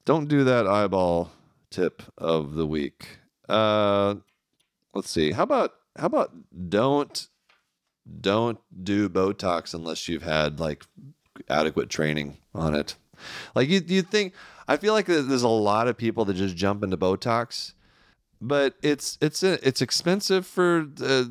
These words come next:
people, and, and you can mess it up. I know I, I kinda made the joke earlier about, like, you know, you can't get sued for it 'cause it wears off, but I mean, it still sucks to, like,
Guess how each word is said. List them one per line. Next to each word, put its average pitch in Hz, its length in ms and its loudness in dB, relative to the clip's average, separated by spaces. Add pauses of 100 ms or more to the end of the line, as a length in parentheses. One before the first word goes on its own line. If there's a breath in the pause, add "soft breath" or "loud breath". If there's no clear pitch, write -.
(560)
people, 151 640 2
and, 110 640 2
and 120 180 0
you 139 280 2
can 240 400 2
mess 104 260 2
it 98 80 -2
up. 98 140 2
I 127 80 2
know 156 200 2
I, 120 160 2 (100)
I 101 120 0 (140)
kinda 107 180 0
made 98 220 2
the 92 100 2
joke 104 300 0
earlier 113 460 2
about, 87 400 0
like, 82 300 -2
you 87 80 -4
know, 73 80 -4
you 78 120 -6
can't 92 220 -4
get - 160 -8
sued 78 280 -2
for 78 220 0
it 71 60 -4
'cause 76 140 -4
it 73 80 0
wears 78 280 0
off, 85 300 2
but 156 280 0
I 165 60 0
mean, 165 220 2
it 147 160 0
still 120 240 0
sucks - 340 0
to, 82 120 0
like, 65 260 -4